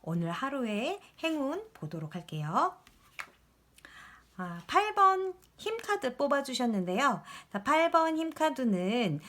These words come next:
오늘 하루가, 어, 지금까지 내가 많은 일들을 겪어왔기 때문에 이 정도쯤은 껌이야. 간단하게 해낼 수 있는 일이야. 이렇게 내면의 힘이 강해져 있을 때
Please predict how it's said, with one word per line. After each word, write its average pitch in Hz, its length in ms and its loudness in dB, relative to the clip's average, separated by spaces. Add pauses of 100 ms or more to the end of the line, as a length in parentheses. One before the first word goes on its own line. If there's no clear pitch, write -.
(140)
오늘 180 260 2
하루가, 226 840 0 (300)
어, 190 720 -2 (560)
지금까지 285 880 2
내가 185 300 4
많은 185 520 2
일들을 180 800 0 (380)
겪어왔기 165 640 0
때문에 277 640 2 (340)
이 202 160 -2
정도쯤은 330 960 0 (140)
껌이야. 269 640 2 (220)
간단하게 233 680 2
해낼 302 320 -2
수 285 180 -6
있는 190 340 2
일이야. 180 440 -2 (340)
이렇게 202 460 -2
내면의 196 480 4
힘이 247 560 -2
강해져 277 760 2
있을 254 380 -2
때 320 340 0